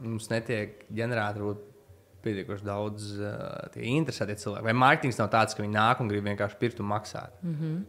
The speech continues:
Speaker 1: Varbūt.
Speaker 2: Mhm. Un kas priekš tevis ir tas bloks? Cik tu gribēji, lai tev no tā tiek?
Speaker 1: Ām,
Speaker 2: Cik tu gribi tieši tev? Jo, jo ar
Speaker 1: Ā.
Speaker 2: tādu komandu, kā es tev redzu, es varu, wow, wow, tev ir izdevumu ļoti daudz.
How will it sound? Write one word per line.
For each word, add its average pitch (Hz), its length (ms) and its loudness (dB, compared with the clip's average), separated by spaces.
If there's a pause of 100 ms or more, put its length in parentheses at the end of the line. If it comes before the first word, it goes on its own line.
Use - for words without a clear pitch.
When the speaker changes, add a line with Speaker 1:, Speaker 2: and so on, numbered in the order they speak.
(280)
Speaker 1:
Varbūt. 110 480 -10 (440)
Speaker 2:
Mhm. 170 360 -4 (200)
Un 190 80 0
kas 220 180 0
priekš 180 300 0
tevis 208 380 2
ir 175 100 -2
tas 170 220 -2
bloks? 160 460 -2 (400)
Cik 269 180 2
tu 247 120 4
gribēji, 170 500 4
lai 185 140 4
tev 190 180 2
no 175 140 4
tā 180 260 4
tiek? 185 320 0 (640)
Speaker 1:
Ām, 113 400 4 (240)
Speaker 2:
Cik 220 180 0
tu 240 100 6
gribi 196 200 4
tieši 214 300 4
tev? 196 240 4
Jo, 180 240 4
jo 185 160 4
ar 175 140 4
Speaker 1:
Ā. 214 40 4
Speaker 2:
tādu 226 300 6
komandu, 233 480 6
kā 175 120 4
es 165 100 2
tev 180 120 0
redzu, 170 220 2
es - 80 0
varu, 180 160 0
wow, 196 240 4
wow, 185 220 6 (300)
tev 175 120 0
ir 165 80 2
izdevumu 170 420 2
ļoti 180 200 2
daudz. 170 380 2